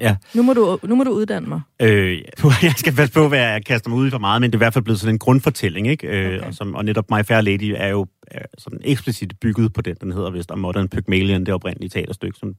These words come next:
Speaker 2: Nå,
Speaker 1: som
Speaker 2: okay.
Speaker 1: filmen også er bygget på. Øhm,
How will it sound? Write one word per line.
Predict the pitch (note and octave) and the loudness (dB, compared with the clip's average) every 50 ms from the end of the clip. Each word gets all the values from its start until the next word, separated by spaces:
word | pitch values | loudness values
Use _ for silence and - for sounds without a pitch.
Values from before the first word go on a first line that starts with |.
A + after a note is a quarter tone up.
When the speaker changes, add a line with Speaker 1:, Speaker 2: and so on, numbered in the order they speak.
| _ - | _ -14
Speaker 2:
Nå, | - - | -8 -4
Speaker 1:
som | - G2+ | -4 -2
Speaker 2:
okay. | F#2+ | -2
Speaker 1:
filmen | G#2 F#2+ G2+ F#2+ | -2 -4 -4 -4
også | F2+ F2 - | -6 -8 -8
er | F2+ | -10
bygget | G#2+ G2 A2+ A#2 - | -12 -12 -10 -10 -10
på. | G#2 A2 - - - - - - - - _ - | -10 -12 -12 -16 -20 -20 -20 -20 -20 -20 _ -2
Øhm, | - A2+ A2+ G#2 G2+ F#2+ F2+ F2 F2 F2 | 2 4 6 6 6 4 2 0 -4 -6